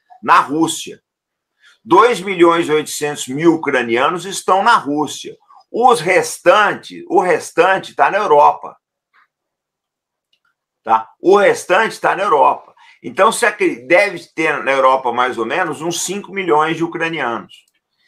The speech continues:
Você tem dois milhões e oitocentos mil na Rússia e mais ou menos uns quatro milhões e novecentos mil na Europa. Então, tem muito ucraniano na Rússia, gente. Mas quando eu digo muito ucraniano, é muito ucraniano mesmo.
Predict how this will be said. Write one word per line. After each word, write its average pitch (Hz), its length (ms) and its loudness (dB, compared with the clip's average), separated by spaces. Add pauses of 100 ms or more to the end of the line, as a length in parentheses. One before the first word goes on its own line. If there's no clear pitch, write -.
(120)
Você - 260 0
tem 151 300 -2
dois 165 300 2
milhões 147 600 0
e 127 60 -2
oitocentos 123 580 -6
mil 131 220 -8
na 135 120 2
Rússia 165 520 -4
e - 20 -12
mais 151 220 0
ou 139 40 -8
menos 147 280 -8
uns 147 140 -14
quatro 143 440 2
milhões 123 400 -6
e 110 40 -14
novecentos 120 560 -8
mil 110 200 -6
na 123 100 -6
Europa. 101 300 -2 (160)
Então, - 180 0
tem 339 160 2
muito 196 580 0
ucraniano 220 580 -2
na 262 120 -8
Rússia, 160 440 -8
gente. - 180 -20 (340)
Mas 180 220 2
quando 240 240 -2
eu 233 140 4
digo 151 260 -10
muito 143 320 -12
ucraniano, 120 680 -6 (200)
é 220 140 4
muito 185 580 -6
ucraniano 226 720 -2
mesmo. 156 960 0